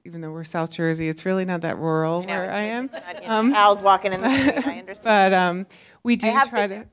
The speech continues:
Speaker 1: we try, we do try to put practices. We're, we're trying to expand further into the South Jersey region, but there are other health systems there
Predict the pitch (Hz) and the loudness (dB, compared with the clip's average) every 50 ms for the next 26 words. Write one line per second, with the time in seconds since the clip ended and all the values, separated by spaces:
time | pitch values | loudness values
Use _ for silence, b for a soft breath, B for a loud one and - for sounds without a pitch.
0 | _ _ 220 220 196 226 214 - - 214 220 202 220 214 - - 208 190 196 - | _ _ -10 -4 0 2 2 2 2 -2 -2 -2 -2 -2 0 0 0 0 0 -2
1 | 202 190 - - 196 180 180 180 175 185 - - 175 170 175 170 175 170 165 165 | -6 -10 -8 -6 -6 -6 -6 -8 -10 -12 -8 -6 -6 -6 -6 -6 -8 -8 -8 -8
2 | 135 - 165 165 160 - - 165 165 165 - 180 170 - - - 175 165 160 160 | -8 -10 -12 -14 -14 -10 -8 -8 -8 -8 -8 -12 -14 -14 -10 -8 -6 -6 -4 -6
3 | 165 160 - 160 160 160 165 165 156 117 113 165 165 170 160 165 160 - 175 170 | -8 -8 -6 -4 -2 -2 0 -2 -2 -2 -4 -6 -8 -8 -10 -10 -8 -6 -6 -8
4 | 165 170 180 175 175 180 175 170 156 160 160 175 175 170 175 180 185 180 175 175 | -6 -6 -8 -8 -6 -6 -6 -6 -6 -6 -6 -6 -6 -6 -4 -2 -2 0 0 0
5 | 170 165 - 175 - - - - - 190 180 170 - 180 175 - - 175 170 160 | 0 -2 -4 -6 -8 -12 -16 -12 -10 -8 -8 -8 -8 -10 -12 -10 -10 -12 -12 -8
6 | 156 165 160 160 165 175 | -6 -4 -4 -4 -4 -6